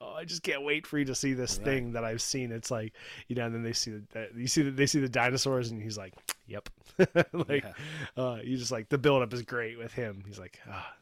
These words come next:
Speaker 1: you got, you're gonna love this."
Speaker 2: Yeah, he's so
Speaker 1: <laughs>
Speaker 2: happy, and I guess really in the movie, and I read the book too, I guess he's kind of the bad guy, but also he's not, he just wants it to work out. He wants
Speaker 1: Right.
Speaker 2: to s-,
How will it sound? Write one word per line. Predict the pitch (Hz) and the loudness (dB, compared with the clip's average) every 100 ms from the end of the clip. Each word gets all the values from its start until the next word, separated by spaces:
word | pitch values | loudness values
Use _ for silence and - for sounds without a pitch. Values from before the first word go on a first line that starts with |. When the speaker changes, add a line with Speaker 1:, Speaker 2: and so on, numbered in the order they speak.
| _ - | _ -14
Speaker 1:
you | 110 | -10
got, | 117 - | -10 -6
you're | 120 | -4
gonna | 120 117 | -2 -4
love | 107 92 | -6 -8
this." | 95 - - - - | -12 -12 -12 -12 -8
Speaker 2:
Yeah, | 123 | -6
he's | 127 | -2
so | - | 0
Speaker 1:
<laughs> | 139 | 0
Speaker 2:
happy, | 135 170 123 113 | 0 -2 -6 -6
and | 123 | -6
I | 156 | -8
guess | - 240 226 - 131 | -10 -12 -14 -18 -12
really | 180 196 113 98 _ _ _ _ _ _ _ _ | -8 -8 -8 -10 _ _ _ _ _ _ _ _
in | 143 151 | -10 -8
the | 131 | -6
movie, | 127 139 113 | -6 -4 -4
and | 107 | -6
I | 143 | -6
read | 180 | -10
the | 131 | -14
book | 113 104 - | -14 -14 -16
too, | - 101 92 | -16 -16 -16
I | - | -16
guess | 180 - | -16 -16
he's | 156 - | -18 -18
kind | - 165 175 | -16 -14 -14
of | |
the | 196 | -14
bad | 196 170 196 - | -12 -12 -12 -18
guy, | - 185 | -18 -16
but | - - | -16 -12
also | 185 - 151 | -12 -10 -10
he's | 151 175 | -12 -12
not, | 175 143 _ _ _ _ _ | -12 -14 _ _ _ _ _
he | - 202 | -14 -12
just | 165 - | -10 -10
wants | 120 104 95 | -10 -10 -14
it | - | -18
to | 87 | -18
work | 87 85 - | -18 -18 -16
out. | 98 82 - - | -16 -16 -18 -16
He | 156 143 | -12 -10
wants | 120 98 | -8 -8
Speaker 1:
Right. | 82 | -8
Speaker 2:
to | 107 | -10
s-, | 95 | -12